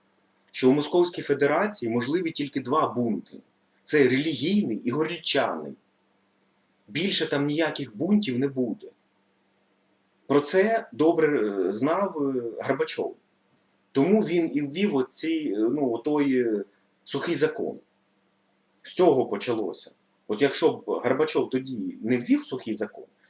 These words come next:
ніякого б розвалу Радянського Союзу не було. То був горільчаний бунт. Бо московським свиням не давали пити.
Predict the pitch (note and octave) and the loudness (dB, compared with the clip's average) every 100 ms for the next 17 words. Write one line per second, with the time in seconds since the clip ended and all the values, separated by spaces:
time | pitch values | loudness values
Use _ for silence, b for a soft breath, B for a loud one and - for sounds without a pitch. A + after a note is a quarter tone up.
0 | b C3 F3+ F3+ C#3+ C#3 D#3+ D3 C#3+ C#3+ | b 2 4 0 2 0 2 2 2 0
1 | C#3+ - C3+ D3 G3+ D3+ B2+ B2 - _ | -2 -4 -4 -4 -4 -4 -6 -8 -12 _
2 | _ _ _ _ _ _ _ F#3+ A#3+ F#3 | _ _ _ _ _ _ _ 6 6 6
3 | A#2+ C#3+ D#3+ D#3+ F#3+ G3+ F#3+ C3 G#2 - | 4 4 2 2 0 2 0 0 -2 -6
4 | - _ _ _ _ _ _ _ _ _ | -16 _ _ _ _ _ _ _ _ _
5 | _ _ _ _ _ _ B2 D#3+ E3+ - | _ _ _ _ _ _ 4 4 4 2
6 | - D#3+ D#3 D#3 A#3 A3 C#3 A#2+ B2+ D#3 | 2 0 -2 2 4 4 2 2 2 2
7 | F3 F3 G#2+ - | 0 -2 -10 -10